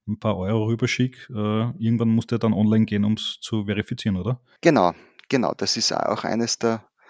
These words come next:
Speaker 2: ich mein, in, in Wahrheit, Jakob, ist es ja so, das sind ja Features, die, die noch nicht funktionieren müssen, ja.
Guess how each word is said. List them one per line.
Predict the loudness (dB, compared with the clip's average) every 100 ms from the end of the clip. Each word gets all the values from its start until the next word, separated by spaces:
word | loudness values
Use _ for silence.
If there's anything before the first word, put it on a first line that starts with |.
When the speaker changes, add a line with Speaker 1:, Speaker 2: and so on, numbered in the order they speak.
| -20 -20 -16
Speaker 2:
ich | -2
mein, | -2 -2
in, | -6 -6
in | -2 0 2
Wahrheit, | 4 2 2 0 0
Jakob, | 2 2 2 -6 -6
ist | -6 -4
es | -4
ja | -2
so, | -2 0 -2 -2 -8 -8
das | -4 -2
sind | 0
ja | 0
Features, | -2 -4 -4 0 0 0
die, | -2 -2 -4 -4
die | 0
noch | 2 2 4
nicht | 4 2
funktionieren | 0 -8 -6 -4 -2 -2
müssen, | -4 -4 -6 -6
ja. | -8